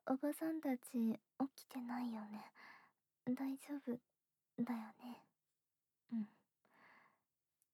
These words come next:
ていうか、中で出しちゃったね。<laughs> これで本当に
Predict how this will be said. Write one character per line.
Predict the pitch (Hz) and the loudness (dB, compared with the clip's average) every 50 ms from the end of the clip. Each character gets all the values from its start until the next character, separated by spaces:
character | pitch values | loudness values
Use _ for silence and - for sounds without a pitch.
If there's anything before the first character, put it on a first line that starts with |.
| _ _ _ _ 226 214 | _ _ _ _ 2 6
て | 240 | 8
い | 240 240 240 | 10 10 8
う | 240 | 8
か、 | - - 226 214 220 - - - _ _ _ _ _ | 4 -2 -4 -2 -2 -4 -8 -10 _ _ _ _ _
中 | - 226 247 262 269 - 262 233 | 2 4 4 4 4 2 2 2
で | 240 220 226 | 2 0 0
出 | - 214 | 0 0
し | 220 - - | -2 -2 0
ち | - | -2
ゃ | 226 | -2
っ | 214 - _ | -2 -2 _
た | - | -4
ね。 | 220 214 208 214 220 - _ _ _ _ _ _ _ _ _ _ _ _ _ _ | -2 0 0 0 0 -2 _ _ _ _ _ _ _ _ _ _ _ _ _ _
<laughs> | - - - - - - - - 220 - - 220 - - _ _ _ _ _ - - - - - - - - - - _ _ _ _ - | 4 4 4 4 4 2 0 0 0 0 -4 -4 -6 -6 _ _ _ _ _ -10 -8 -6 -4 -4 -4 -4 -6 -8 -10 _ _ _ _ 0
こ | 247 | 2
れ | 247 254 254 | 4 4 4
で | 269 269 262 | 6 4 4
本 | 254 254 254 247 254 | 2 2 0 0 -2
当 | - - 254 | 0 0 0
に | 247 240 240 233 240 | 0 0 0 -2 -4